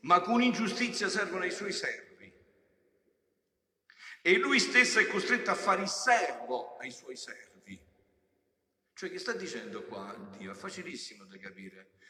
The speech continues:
Io stamattina perché mi sono alzato? Perché le mie gambe sono funzionate, le mie mani si sono mosse di nuovo, i miei occhi hanno visto, le mie orecchie hanno... Perché? Perché la divina volontà ha voluto questo.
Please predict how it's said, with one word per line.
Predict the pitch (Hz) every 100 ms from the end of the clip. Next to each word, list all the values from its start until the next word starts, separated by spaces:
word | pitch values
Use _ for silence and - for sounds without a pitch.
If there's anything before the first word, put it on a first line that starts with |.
| _
Io | 190 220
stamattina | - 156 143 - 165 113
perché | - 139
mi | 135
sono | 117 107
alzato? | 95 - - - _ _ _ _ _ _ _ _ _ _ _
Perché | - -
le | 160 147
mie | 113
gambe | 120 107 104
sono | 107 101
funzionate, | 110 101 98 107 113 101
le | 98
mie | 98
mani | 101 110
si | 107 -
sono | 104
mosse | 110 113 117
di | 107
nuovo, | 107 110
i |
miei | 104 107
occhi | 110 107
hanno | 107 104
visto, | 107 104 _
le | 107
mie | 104
orecchie | 107 - 196
hanno... | -
Perché? | 190 - - _ _ - -
Perché | 196 190 170
la | 160
divina | 147 175 208 156
volontà | 127 110 98 110 127 139 - - - - _ _ _ _
ha | - 165
voluto | 151 127 123 117
questo. | - 185 - -